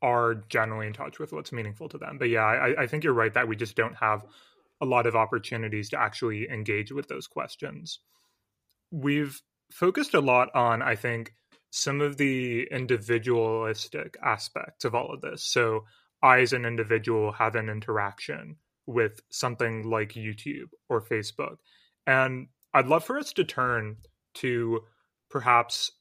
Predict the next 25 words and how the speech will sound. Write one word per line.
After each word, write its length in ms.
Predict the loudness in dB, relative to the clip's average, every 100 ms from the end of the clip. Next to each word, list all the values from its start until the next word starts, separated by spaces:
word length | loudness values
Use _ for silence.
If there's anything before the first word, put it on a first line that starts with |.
| _
the 680 | -8 -4 -4 -4 -6 -4 -6 -8 _
more 340 | -4 0 0
group-oriented 920 | -2 -6 -2 -4 -2 -2 -2 -2 -4 -4
picture. 480 | -4 0 0 0 -4 _ _ _ _
Um, 540 | 2 2 2 -2 -10 -18 _ _ _
and 500 | 2 4 2 0 -6 -14 _ -4
I 80 | -2
think 180 | 0
in 80 | -2
particular, 800 | 0 0 0 0 0 2 0 -2 -8 _ _ _
in 420 | -4 -4 -4 -8 -12 _
your 600 | -6 0 4 4 4 2
Rebuilding 560 | 0 0 2 2 0 -4
Society 500 | -8 2 4 4 2
on 180 | -2 -4
Meaning 420 | -4 -4 -4 -8 -14 _ _
video, 520 | -2 0 2 2 2 -2
you 320 | -6 -6 -6
described 680 | -6 -8 2 4 6 4 -2 -12 _ _ _
this 400 | -2 2 2 0 -8 0
problem 580 | 2 4 2 -2 -4 -4
of 440 | 0 0 0 -4 -14 _ -8
kind 220 | -2 0
of 140 | 0
a, 100 | 2